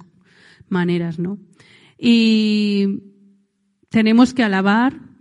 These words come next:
tenemos que dar gracias al Señor, tenemos que pedir los unos por los otros, tenemos que pedir dirección, saber para dónde el Señor nos quiere en cada momento, pedir sabiduría para tomar decisiones o para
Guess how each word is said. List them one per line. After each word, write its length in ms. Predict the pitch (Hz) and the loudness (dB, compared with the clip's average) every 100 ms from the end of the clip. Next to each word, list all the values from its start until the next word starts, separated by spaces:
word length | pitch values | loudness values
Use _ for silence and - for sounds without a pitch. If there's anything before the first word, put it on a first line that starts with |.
| _ _ | _ _
tenemos 480 | - 208 208 226 220 | -4 -2 0 0 0
que 120 | 226 | -4
dar 200 | 208 196 | -2 -2
gracias 540 | 190 196 208 - 214 202 | -2 -2 -4 -4 -6 -4
al 120 | 190 | -6
Señor, 720 | - 190 185 196 202 202 208 - | -4 -4 -2 -2 -2 -4 -8 -4
tenemos 460 | 202 202 214 208 | -2 0 0 -4
que 160 | - 202 | -6 -4
pedir 400 | 190 190 202 - | -2 -2 -4 -4
los 260 | 220 190 190 | -2 -2 0
unos 280 | 202 202 - | 0 -2 -4
por 160 | 190 | -8
los 220 | 185 180 202 | -6 -4 -2
otros, 580 | 208 208 208 202 - _ _ _ _ _ _ _ | -2 -4 -6 -8 -12 _ _ _ _ _ _ _
tenemos 440 | 233 214 214 240 - | -2 0 2 0 0
que 140 | 226 | -4
pedir 320 | 208 196 214 | -4 -4 -4
dirección, 840 | 208 196 185 - 214 220 214 190 185 | -4 -4 -6 -6 -2 -2 -2 -4 -8
saber 400 | - 190 202 202 | -8 -6 -4 -2
para 180 | 208 | -2
dónde 640 | 196 202 202 190 185 196 - _ _ _ - | 0 0 0 -2 -2 -6 -12 _ _ _ -4
el 120 | 190 | -4
Señor 320 | 202 185 196 | -2 -2 -2
nos 220 | 202 196 | -2 -4
quiere 440 | - 202 196 175 185 | -6 -6 -4 -4 -4
en 140 | 185 | -6
cada 240 | 190 180 | -4 -2
momento, 680 | 180 180 190 202 196 185 196 - - - - _ _ - | 0 0 0 -2 -4 -6 -6 -10 -20 -20 -20 _ _ -2
pedir 300 | 208 202 208 | 2 2 0
sabiduría 800 | 240 226 202 185 190 240 202 180 | -4 -4 -2 0 0 -2 -4 -4
para 520 | 185 180 180 180 180 | -4 -2 -2 -4 -4
tomar 300 | 190 190 190 | -2 -2 -2
decisiones 960 | 196 196 185 - 208 214 180 180 180 - | -4 -4 -8 -4 -2 -2 -2 -4 -6 -8
o 160 | 226 185 | -6 -4
para 640 | 185 180 180 175 175 175 | -4 -4 -4 -4 -6 -8